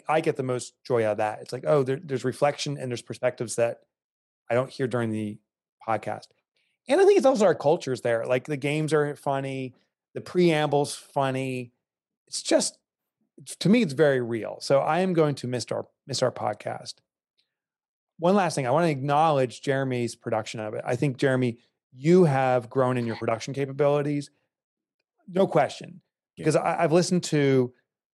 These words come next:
Speaker 1: uh, early on versus later on, and they've all been good. That recently you've been hitting great. Like, you're doing audio edits and stuff, like, with the Go Get Different commercial is just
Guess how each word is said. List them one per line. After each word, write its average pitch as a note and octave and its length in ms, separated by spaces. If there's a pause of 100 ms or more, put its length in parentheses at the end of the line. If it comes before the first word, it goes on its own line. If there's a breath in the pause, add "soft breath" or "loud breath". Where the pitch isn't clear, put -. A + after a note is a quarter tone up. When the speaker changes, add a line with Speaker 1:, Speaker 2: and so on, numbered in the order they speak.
(140)
Speaker 1:
uh, B2+ 320 (100)
early F3 340
on C#3 220
versus B2+ 400
later B2 240
on, A2+ 200
and C3+ 220 (720)
they've D3 140
all F#3 200
been C3+ 240
good. D3+ 380 (580)
That D3+ 140
recently F#3+ 380
you've B2+ 140
been C3+ 100
hitting B2+ 280
great. A2+ 360 (720)
Like, C3 180
you're D3+ 80
doing C3+ 340 (300)
audio C#3+ 260
edits C3 380
and B2+ 100
stuff, B2 400
like, A#2+ 180
with A#2+ 120
the C3 80
Go B2 160
Get A#2+ 180
Different B2 260
commercial A#2 600
is A#2+ 280
just C3+ 520